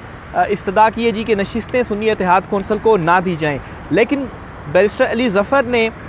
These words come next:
जो दलाइल दिए हैं जिसके बाद मेरे ख्याल से अब कोई ऑप्शन नहीं बचता इलेक्शन कमीशन के पास, मास वाइज के, कि वो पीटीआई को मखसूस नशिस्तें अलाट करे। वो दलाइल में उन्होंने क्या कहा है, सिर्फ एक important नुक्ता मैं आपके सामने रखूँगा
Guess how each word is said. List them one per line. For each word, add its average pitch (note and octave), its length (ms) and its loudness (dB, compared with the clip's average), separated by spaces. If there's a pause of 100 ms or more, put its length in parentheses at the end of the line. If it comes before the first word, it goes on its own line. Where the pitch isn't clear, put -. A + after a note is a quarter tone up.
जो G#3+ 120 4
दलाइल G3+ 360 4
दिए A#3+ 200 0
हैं A#3+ 80 2
जिसके A3 260 0
बाद A3 340 4 (480)
मेरे G3 180 4
ख्याल A3 280 4
से A#3+ 120 2
अब A3+ 140 2 (140)
कोई C#4 260 2
ऑप्शन A3 360 0
नहीं A#3+ 200 0
बचता G#3+ 360 2
इलेक्शन G#3 300 -2
कमीशन G#3 340 -4
के G#3 100 0
पास, G3+ 300 0
मास F3+ 280 2
वाइज A3 240 2
के, A#3+ 120 0
कि A3+ 80 0
वो G#3 100 4
पीटीआई A3+ 400 0
को A3+ 80 -2
मखसूस G3+ 400 -4
नशिस्तें G#3 340 -4
अलाट F#3 320 4
करे। G#3 240 2 (340)
वो C4 120 2
दलाइल A#3 340 6
में C4+ 80 -2
उन्होंने A#3 240 -2
क्या G#3 180 2
कहा F3+ 160 2
है, E3 80 2 (300)
सिर्फ - 300 -4
एक C4+ 220 6
important A#3 420 2
नुक्ता A3+ 300 0
मैं A3 120 2
आपके G#3 180 0
सामने A3 220 0
रखूँगा G3+ 460 4